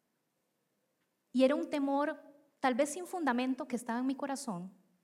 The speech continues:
pero que era real para mí. Y esta mujer me dice, "Y Dios también te dice, vas a tener todos los hijos que vos querás tener".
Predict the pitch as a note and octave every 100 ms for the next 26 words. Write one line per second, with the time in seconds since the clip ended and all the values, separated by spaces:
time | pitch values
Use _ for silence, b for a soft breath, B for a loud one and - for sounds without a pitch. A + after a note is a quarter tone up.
0 | _ A#3+ A3+ A3+ G3+ A#3 A3 G3+ B3+ C#4
1 | A3 F3 C3+ - _ _ _ _ _ _
2 | - - A#3+ A#3+ B3 A#3+ A3+ G#3 G3 F#3+
3 | F3+ F3+ - F3 _ _ _ _ _ _
4 | _ _ _ _ _ - C4 C#4 D#4 -
5 | C#4+ C4 B3 B3 B3 A3+ A#3 A3+ - C#3+
6 | D#3+ - _ _ _ _ _ _ _ _
7 | _ _ _ _ _ _ _ G3+ G#3+ G#3+
8 | - - A#3 - F#3+ G#3 G3+ E3+ F3+ -
9 | _ _ _ _ - C4 A#3 F3+ F3+ -
10 | - - _ _ G3 G3 - G#3+ - -
11 | - - _ _ _ _ - F3+ F#3 -
12 | D#3+ D3+ - C#3 C3+ E3